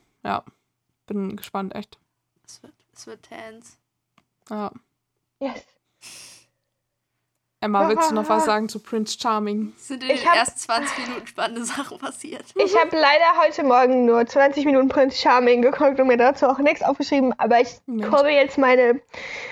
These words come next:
Speaker 3: schwache Erinnerung an.
Speaker 1: Sehr gut.
Speaker 3: <laughs> Ähm, es gab letztes Mal, hatte am Ende noch,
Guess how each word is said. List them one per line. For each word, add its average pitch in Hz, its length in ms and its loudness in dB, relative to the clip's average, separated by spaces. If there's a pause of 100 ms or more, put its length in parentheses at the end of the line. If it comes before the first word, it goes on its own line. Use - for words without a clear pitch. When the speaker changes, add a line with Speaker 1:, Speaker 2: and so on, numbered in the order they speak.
Speaker 3:
schwache 294 480 2
Erinnerung 254 840 4
an. 226 420 2
Speaker 1:
Sehr 196 200 -2
gut. 202 320 -8
Speaker 3:
<laughs> 370 520 0 (360)
Ähm, 277 540 4
es 285 100 -2
gab 302 260 2
letztes 311 420 0
Mal, 320 420 2
hatte 311 180 2
am 233 140 2
Ende 277 320 2
noch, 226 340 -2